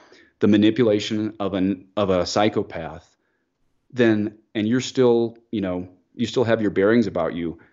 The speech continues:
this has made you an extremely strong person. And this is really the great news of, of how much narcissism is, is in society, is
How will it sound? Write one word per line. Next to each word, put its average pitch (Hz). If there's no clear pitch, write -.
this 143
has 135
made 110
you 110
an 95
extremely 117
strong 95
person. 107
And 98
this 156
is 113
really 120
the 92
great 98
news 107
of, 85
of 90
how 101
much 95
narcissism 95
is, 85
is 90
in 87
society, 98
is 87